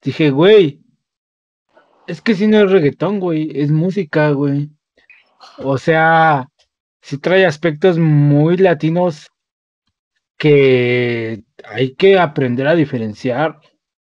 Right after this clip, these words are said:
¿no? O sea, tanto, tanto en percusiones, tanto en guitarra, tanto en lírica,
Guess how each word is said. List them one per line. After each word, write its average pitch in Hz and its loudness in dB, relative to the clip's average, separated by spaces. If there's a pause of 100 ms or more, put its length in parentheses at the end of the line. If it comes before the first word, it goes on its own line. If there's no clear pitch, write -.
(280)
¿no? 131 -8
O 180 -4
sea, 151 0 (600)
tanto, 135 -2 (300)
tanto 131 -2
en 131 -4 (600)
percusiones, 160 0
tanto 127 -4
en 120 -4
guitarra, 147 -2
tanto 113 -8
en 107 -10
lírica, 156 -4